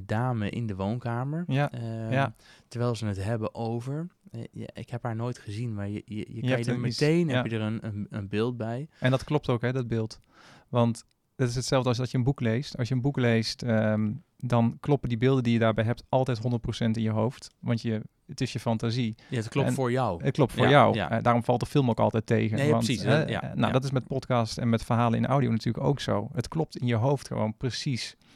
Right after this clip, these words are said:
Speaker 2: En stel dat er later een video wordt gepubliceerd, dan valt het misschien ook wel tegen over wat je,
Speaker 1: Ja.
Speaker 2: wat te zien is. Dus, eh, dat is, ehm,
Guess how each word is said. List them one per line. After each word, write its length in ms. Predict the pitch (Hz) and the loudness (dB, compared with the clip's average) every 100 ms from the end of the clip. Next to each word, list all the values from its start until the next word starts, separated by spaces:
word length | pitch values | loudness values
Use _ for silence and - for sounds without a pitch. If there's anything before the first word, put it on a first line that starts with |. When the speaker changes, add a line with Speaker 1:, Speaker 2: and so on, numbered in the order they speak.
| _ - - - - _ | _ -20 -20 -20 -20 _
Speaker 2:
En 300 | - 113 110 | -2 2 2
stel 180 | 107 123 | 2 2
dat 100 | 117 | 4
er 60 | 120 | 4
later 260 | 117 113 | 4 2
een 80 | 110 | 0
video 240 | 123 135 | 0 2
wordt 160 | 113 110 | 2 0
gepubliceerd, 600 | - 117 110 - 110 117 | -2 -6 -4 -2 -2 -2
dan 380 | 123 120 117 131 139 | -2 -4 -4 -6 -4
valt 180 | 135 113 | 0 0
het 80 | |
misschien 240 | 104 - 120 | -2 -4 -2
ook 100 | 117 | -2
wel 80 | 110 | -2
tegen 380 | 113 107 110 | -2 -2 -2
over 260 | 107 107 117 | -4 -4 -4
wat 160 | 110 110 | -4 -2
je, 80 | |
Speaker 1:
Ja. 300 | 113 110 113 | -2 -2 -4
Speaker 2:
wat 100 | 117 | -4
te 100 | 110 117 | -6 -4
zien 160 | 113 | -4
is. 80 | 113 | -2
Dus, 240 | 123 127 | -4 -2
eh, 80 | 143 127 | 0 0
dat 180 | 143 - | 0 -2
is, 200 | 131 - | -4 0
ehm, 320 | 127 117 | 0 2